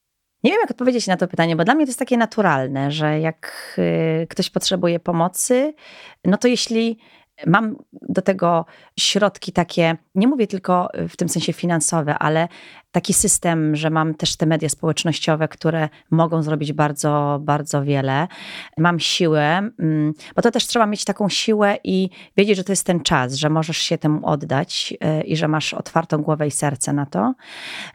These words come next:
No to dlaczego nie? To wydaje mi się, że to jest taki kawałek nas, żeby oddać też to, co się dostało od życia.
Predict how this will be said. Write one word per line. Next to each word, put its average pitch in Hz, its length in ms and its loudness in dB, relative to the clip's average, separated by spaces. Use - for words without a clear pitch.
No 214 100 4
to 311 100 2
dlaczego 311 380 0
nie? 254 280 2
To 151 240 -2
wydaje 185 340 0
mi 214 80 -2
się, 208 140 0
że 208 100 -2
to 226 80 -2
jest 208 120 -4
taki 226 360 -4
kawałek 220 480 0
nas, 220 260 0
żeby 165 380 0
oddać 202 360 0
też - 200 -2
to, 202 100 -2
co - 120 -6
się 202 120 -2
dostało 151 580 0
od 151 160 -2
życia. 151 500 -2